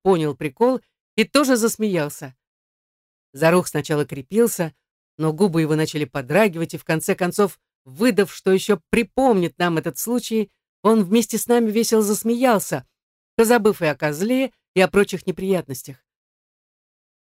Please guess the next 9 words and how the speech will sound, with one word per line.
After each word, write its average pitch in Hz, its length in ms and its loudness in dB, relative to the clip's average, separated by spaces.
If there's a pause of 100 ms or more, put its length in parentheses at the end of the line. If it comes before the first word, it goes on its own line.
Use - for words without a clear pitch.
(140)
Козёл 160 360 2
последний 139 480 -6
раз 139 200 -6
боднул 139 500 -6
забор 165 460 0 (540)
и, 143 100 -2
гордо 180 340 2
заявив 160 460 -2
«ме», 196 880 2